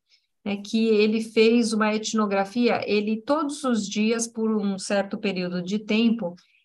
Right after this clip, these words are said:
ele se vestia como faxineiro, tá? Então, assim, imagina um professor que dá aula, que, que os alunos o conhecem, ele simplesmente punha a roupa de faxineiro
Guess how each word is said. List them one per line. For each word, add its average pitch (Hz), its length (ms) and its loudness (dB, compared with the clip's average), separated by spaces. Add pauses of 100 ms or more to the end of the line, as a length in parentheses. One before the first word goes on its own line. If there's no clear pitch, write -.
ele 220 420 6
se 247 480 0
vestia 254 640 0
como 262 380 4
faxineiro, 254 760 0 (440)
tá? 190 140 -4
Então, 202 180 -2
assim, 185 340 -2
imagina 185 540 -2
um 170 80 -4
professor 196 800 -2
que 170 420 -8 (360)
dá 180 220 6
aula, 226 500 6 (180)
que, 170 240 0
que 175 120 -8
os 180 120 -2
alunos 202 480 4
o 208 80 -2
conhecem, 208 640 -2
ele 240 140 4
simplesmente 262 760 -2
punha 254 320 2
a 240 40 4
roupa 220 300 0
de 202 140 -8
faxineiro 294 520 0